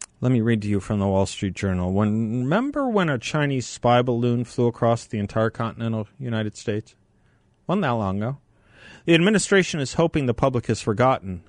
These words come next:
about that fiasco from two months ago, so it's all the more important to note that the Biden narrative about this spectacle is losing altitude as more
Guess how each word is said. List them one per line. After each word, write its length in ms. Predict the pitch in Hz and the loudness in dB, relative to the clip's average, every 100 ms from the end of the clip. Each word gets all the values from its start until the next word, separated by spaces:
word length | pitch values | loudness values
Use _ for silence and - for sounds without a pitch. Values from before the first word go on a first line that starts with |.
| - | -12
about 360 | 107 98 92 | -2 0 0
that 180 | 92 87 | -4 -8
fiasco 640 | - 104 90 90 - 90 | -4 0 0 -2 -4 -4
from 180 | 92 92 | -4 -8
two 160 | - 110 | -2 0
months 300 | 95 98 - | 0 -2 -2
ago, 180 | 107 104 | -2 0
so 180 | - | 2
it's 140 | 131 - | 0 4
all 140 | 185 | 4
the 80 | 175 | 4
more 180 | 156 151 | 2 2
important 420 | 120 - 143 127 | 2 2 2 0
to 80 | 120 | 0
note 460 | 113 143 135 101 - _ _ _ _ _ _ _ | 2 4 4 2 -6 _ _ _ _ _ _ _
that 160 | - - | -4 0
the 80 | 110 | 2
Biden 480 | 135 143 123 101 | 4 4 4 0
narrative 420 | 113 156 143 101 98 | 2 4 4 2 2
about 340 | 95 139 - | 4 2 2
this 140 | 117 | -4
spectacle 800 | - - 110 - - - 95 98 - _ | -6 -2 -2 -2 -10 -6 -4 -4 -10 _
is 200 | 113 101 | -8 -2
losing 480 | 117 123 117 117 101 - | 2 2 2 -2 -2 -4
altitude 800 | 120 120 - 101 - 85 85 - | 0 0 -2 -8 -4 -4 -4 -6
as 260 | 101 98 - | -4 -4 0
more 380 | 110 104 92 | 2 2 0